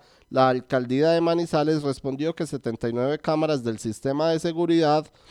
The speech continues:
están fuera de servicio, mientras que en otro informe de la policía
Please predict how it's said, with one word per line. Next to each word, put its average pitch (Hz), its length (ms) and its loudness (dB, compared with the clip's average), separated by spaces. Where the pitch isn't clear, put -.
están 160 560 4
fuera 120 400 4
de 120 100 4
servicio, 131 640 0
mientras 127 500 -2
que 131 180 0
en 127 100 0
otro 165 180 -4
informe 180 380 -2
de 180 100 0
la 180 100 -2
policía 170 720 0